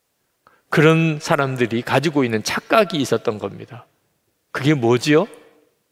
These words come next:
"우리는 예수님 때문에 모든 죄가 사함 받았다. 과거의 죄, 현재의 죄, 미래의 죄가 다 사함 받았다. 그러니까 죄를 지어도 다 용서받았다.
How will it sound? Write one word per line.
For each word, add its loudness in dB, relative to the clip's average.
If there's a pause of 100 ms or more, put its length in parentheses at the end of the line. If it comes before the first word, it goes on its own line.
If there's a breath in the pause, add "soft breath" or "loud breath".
(180)
"우리는 2
예수님 0
때문에 0
모든 2
죄가 2
사함 -2
받았다. -12 (760)
과거의 4
죄, 6
현재의 2
죄, 4 (180 loud breath)
미래의 2
죄가 2
다 2
사함 2
받았다. 0 (800)
그러니까 4
죄를 6
지어도 4
다 4
용서받았다. 2